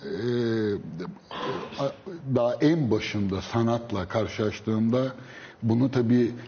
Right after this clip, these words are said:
bir küçümseme edasıyla söylemiyor. Buradaki oyun, çocuksuluk, sanatı küçümseme değil ama biz biliyoruz ki Platon'dan itibaren Platon, e, sanatçıları hakikate,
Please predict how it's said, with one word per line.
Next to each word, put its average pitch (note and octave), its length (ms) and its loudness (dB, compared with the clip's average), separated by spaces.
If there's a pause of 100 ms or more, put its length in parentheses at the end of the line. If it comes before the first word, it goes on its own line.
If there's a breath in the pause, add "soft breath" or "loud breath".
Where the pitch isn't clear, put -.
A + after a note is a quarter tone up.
bir A#2 200 2
küçümseme A#2+ 680 0
edasıyla G#2+ 640 2
söylemiyor. A#2+ 580 4
Buradaki F#2+ 460 -2
oyun, F#2+ 460 4
çocuksuluk, G2+ 800 -2 (300 loud breath)
sanatı A#2 720 0
küçümseme A#2+ 720 2
değil F#2 300 2
ama G2+ 380 0 (680 loud breath)
biz C#3 300 2
biliyoruz B2+ 420 4
ki A#2+ 140 0
Platon'dan F2 760 0 (260)
itibaren G2 640 0
Platon, A2+ 580 0 (600 loud breath)
e, A2 200 0
sanatçıları B2 920 2
hakikate, B2+ 880 2